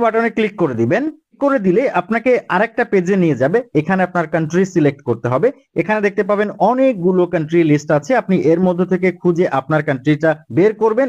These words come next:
এবং আপনার কান্ট্রিতে ক্লিক করবেন। ক্লিক করলে আপনার কান্ট্রির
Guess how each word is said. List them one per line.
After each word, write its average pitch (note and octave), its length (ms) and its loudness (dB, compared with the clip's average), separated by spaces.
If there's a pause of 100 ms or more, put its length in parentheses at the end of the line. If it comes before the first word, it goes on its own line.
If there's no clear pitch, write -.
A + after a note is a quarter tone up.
এবং G3 140 0 (100)
আপনার F#3 240 -4
কান্ট্রিতে F#3+ 440 -2 (140)
ক্লিক B3+ 280 0
করবেন। D#3+ 300 0
ক্লিক B3 160 0 (100)
করলে B3+ 240 2
আপনার A3 240 -4
কান্ট্রির F#3+ 500 -2